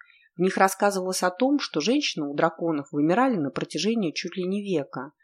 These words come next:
Почему никто не заметил этого раньше, оставалось загадкой. Но когда последняя драконица умерла, не от старости, заметьте, а от смертельного яда,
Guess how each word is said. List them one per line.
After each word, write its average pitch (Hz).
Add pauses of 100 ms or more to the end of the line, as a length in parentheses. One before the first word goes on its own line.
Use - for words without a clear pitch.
(460)
Почему 226
никто 277
не 254
заметил 226
этого 208
раньше, 208
оставалось 170
загадкой. 139 (460)
Но 220
когда 156
последняя 151
драконица 151
умерла, 175
не 175
от 339
старости, -
заметьте, 147
а 135
от 147
смертельного 175
яда, 175